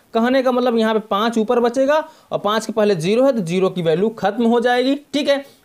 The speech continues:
अब नीचे कितना, दो और ज़ीरो हो जाएगा, क्योंकि दशमलव के बाद एक अंक था, दशमलव को मैंने कैंसिल किया तो नीचे एक ज़ीरो बढ़ गया। अब इसको काट दीजिए आप, पाँच इक्का पाँच, पाँच चौके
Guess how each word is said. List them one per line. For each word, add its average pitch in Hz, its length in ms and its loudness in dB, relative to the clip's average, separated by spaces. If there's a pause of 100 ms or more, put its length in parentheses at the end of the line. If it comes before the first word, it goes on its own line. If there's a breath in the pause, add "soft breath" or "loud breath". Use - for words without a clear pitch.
(160 loud breath)
अब 196 120 0
नीचे 208 280 2
कितना, 226 280 0
दो 156 320 0
और 165 380 0 (140)
ज़ीरो 165 260 0
हो 139 100 2
जाएगा, 131 160 0
क्योंकि 196 200 -2
दशमलव 208 440 2
के 190 60 -6
बाद 185 260 -2
एक 226 200 4
अंक 247 160 0
था, 277 80 0
दशमलव 175 320 0
को 165 80 -8
मैंने 147 220 -2
कैंसिल 202 380 -2
किया 262 180 -2
तो 233 60 -2
नीचे 180 260 -2
एक 156 60 0
ज़ीरो 147 360 0 (240 loud breath)
बढ़ 190 220 2
गया। 131 220 0 (240 loud breath)
अब 165 100 0
इसको 180 180 -2
काट 160 240 0
दीजिए 214 300 0
आप, 240 200 0
पाँच 233 260 -2
इक्का 226 280 -2
पाँच, 233 320 -4
पाँच 165 320 -2
चौके 196 400 -2